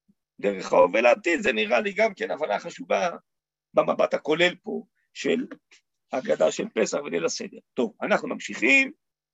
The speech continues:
רבן גמליאל היה אומר, הזכרתי שיש אומרים שפה התשובות לשאלות של מה נשתנה, זה באמת מופיע במשנה בפסחים, קט"ז, עמוד א', עמוד ב',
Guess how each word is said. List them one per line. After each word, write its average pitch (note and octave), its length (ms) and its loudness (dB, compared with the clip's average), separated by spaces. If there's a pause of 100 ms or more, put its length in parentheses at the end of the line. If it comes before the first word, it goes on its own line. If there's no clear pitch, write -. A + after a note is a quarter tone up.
(1600)
רבן A#2+ 300 6
גמליאל A2+ 300 6
היה A#2 180 8
אומר, G#3+ 320 8 (160)
הזכרתי - 400 2
שיש - 240 -6
אומרים G#3+ 260 -2
שפה - 320 4
התשובות G2+ 420 0
לשאלות - 380 0
של F2 100 -6
מה F2+ 120 -2
נשתנה, D#3+ 400 0 (720)
זה - 160 0
באמת - 260 2
מופיע F#2 320 2
במשנה F2 480 -2 (100)
בפסחים, F2 680 -2
קט"ז, - 440 -2 (760)
עמוד B2 220 -4
א', G2 260 2
עמוד - 280 -10
ב', A#2 80 8